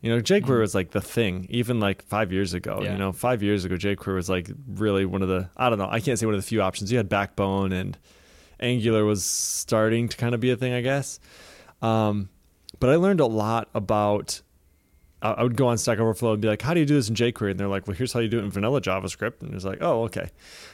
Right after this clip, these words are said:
Speaker 1: And Andy Asmani had all those posts about, uh, different JavaScript, um, uh, kind of mo-, patterns, right? Like the revealing module pattern and all those different things. And I remember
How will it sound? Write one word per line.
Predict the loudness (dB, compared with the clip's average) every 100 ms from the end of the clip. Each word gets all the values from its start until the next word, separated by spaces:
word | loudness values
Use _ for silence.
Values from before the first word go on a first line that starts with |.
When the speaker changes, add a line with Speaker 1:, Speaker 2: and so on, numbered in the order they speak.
| -6
Speaker 1:
And | 0 0 2
Andy | 2 2
Asmani | 2 2 2 2 2 0
had | 0 2
all | 2
those | 2 -2
posts | 0 0 0 -2 -4
about, | -2 2 2 0 0
uh, | 0 0
different | -2 -4 -2
JavaScript, | 0 0 -2 -4 -2 -2 -4 -10 -6
um, | -4 -2 -2 -4 -10 _ -12 -12 -20 _ _
uh, | -4 -4
kind | -4 -2
of | -2
mo-, | 0 -4 -2
patterns, | 0 0 0 -4 -6
right? | -2
Like | -2 2
the | 0
revealing | 2 2 2
module | 0 0 0 -2
pattern | 0 0 0 0 0 -2
and | -2
all | -2
those | -2 -2
different | -4 -6 -4
things. | -4 -2 -2
And | 0
I | 0
remember | 0 -2 -4